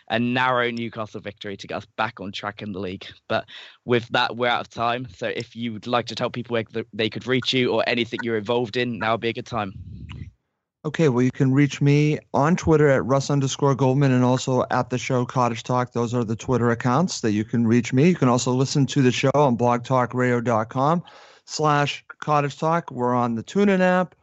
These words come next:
Speaker 2: Uh, the show, you, you can access it in many different ways. I post it on cottages confidential dot S B nation dot com. So, uh, if you're interested in listening to a podcast about foam, please check it out.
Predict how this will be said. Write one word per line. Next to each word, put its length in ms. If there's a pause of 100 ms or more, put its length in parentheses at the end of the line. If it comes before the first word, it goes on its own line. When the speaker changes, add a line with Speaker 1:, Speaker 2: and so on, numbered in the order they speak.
(380)
Speaker 2:
Uh, 240
the 220
show, 300
you, 260
you 260
can 160
access 440
it 220
in 400
many 200
different 340
ways. 220
I 100
post 300
it 80
on 100
cottages 420
confidential 640
dot 240
S 200
B 140
nation 400
dot 260
com. 400 (560)
So, 320
uh, 220
if 240
you're 160
interested 600
in 280
listening 320
to 100
a 60
podcast 540
about 220
foam, 240
please 240
check 280
it 60
out. 200